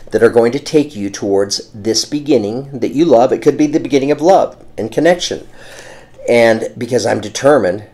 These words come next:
to achieve victory and success in this energy. Okay, let's continue to clarify.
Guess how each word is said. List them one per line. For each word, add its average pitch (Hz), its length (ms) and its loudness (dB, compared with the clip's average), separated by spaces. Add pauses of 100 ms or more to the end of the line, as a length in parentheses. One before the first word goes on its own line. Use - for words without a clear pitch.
(200)
to 117 100 -8
achieve 107 320 -8
victory 98 380 -6
and 90 100 -8
success - 560 -4
in 95 100 -8
this 87 180 -8
energy. 85 420 -8 (1000)
Okay, 117 360 4
let's 98 140 -2
continue 117 280 -4
to - 60 -6
clarify. - 500 -4